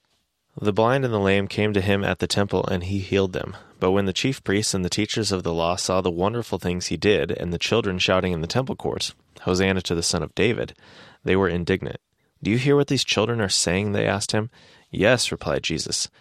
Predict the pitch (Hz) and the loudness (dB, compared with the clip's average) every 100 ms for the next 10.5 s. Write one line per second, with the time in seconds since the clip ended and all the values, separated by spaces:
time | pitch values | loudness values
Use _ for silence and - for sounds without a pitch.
0 | _ - 101 127 120 104 110 85 85 107 | _ -4 0 0 2 4 4 2 2 0
1 | - - 92 85 87 - - 82 - 101 | -4 -6 -2 0 0 -2 -4 -4 -2 0
2 | 101 87 80 71 107 123 117 - 87 92 | 0 -2 -2 -2 -2 -2 -2 -4 -2 0
3 | 101 90 90 104 104 85 - - 95 101 | 2 2 2 0 0 -4 -4 0 2 0
4 | - 92 95 - - - 90 92 - 82 | -2 -2 -2 -4 -14 -2 0 0 0 0
5 | 90 64 - - _ - 87 87 90 98 | 0 -2 -6 -8 _ -10 -4 0 0 0
6 | - 71 82 - 82 85 92 90 85 82 | -2 -4 -4 -6 -4 -2 0 0 0 -2
7 | 87 82 80 80 95 - 82 82 - - | -2 -2 -4 0 0 0 -4 -4 -10 -20
8 | - - 71 - 71 - 50 50 - - | -14 -6 -4 -4 -6 -8 -10 -10 -12 -14
9 | _ _ - 90 - - 80 - 87 82 | _ _ -8 -6 -6 -6 -4 -2 -2 -4
10 | - 85 - 50 | -2 -2 -2 -4